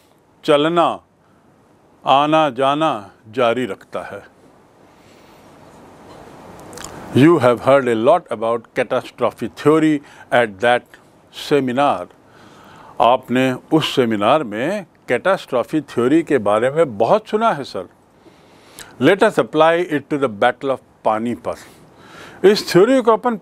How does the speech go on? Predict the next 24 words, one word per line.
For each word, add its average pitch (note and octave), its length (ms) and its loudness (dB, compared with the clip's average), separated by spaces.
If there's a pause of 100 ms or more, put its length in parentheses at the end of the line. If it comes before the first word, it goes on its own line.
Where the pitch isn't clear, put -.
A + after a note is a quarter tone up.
पानीपत G3+ 600 0
की A3 120 -2
लड़ाई C3+ 440 2
में G#3 120 -4
अप्लाई D#3+ 360 0
करें F3+ 260 -4
जरा। F3+ 260 -8 (2500)
पानीपत G3+ 500 2
की G3 140 4
लड़ाई C#3+ 340 4
की F#3 140 0
जो F3+ 180 4
पूरी E3+ 300 0
घटनाक्रम C#3+ 800 -2
है, G2+ 220 -10 (720)
इस E3 100 0
पे A#3+ 180 2
थोड़ा E3+ 220 0
अप्लाई C#3 300 0
करते C3 320 -6
हैं B2 80 -8
इस - 180 -16
थ्योरी A2 240 -4
को। G2 240 -12